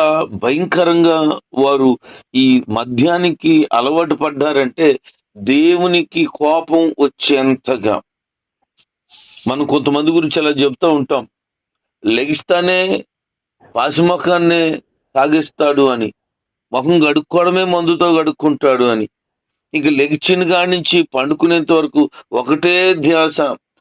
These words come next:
త్రాగాలి, త్రాగాలి, త్రాగాలని. అదే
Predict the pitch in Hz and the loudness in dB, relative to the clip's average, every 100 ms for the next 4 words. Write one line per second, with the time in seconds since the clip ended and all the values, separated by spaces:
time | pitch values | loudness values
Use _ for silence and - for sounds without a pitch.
0 | _ - 139 156 156 151 143 - 135 147 | _ -4 -2 0 0 0 -2 -2 -2 0
1 | 151 147 139 - 127 131 131 127 117 107 | 0 0 -2 -2 -2 0 0 0 0 -2
2 | - _ _ _ _ - 131 | -8 _ _ _ _ -6 -2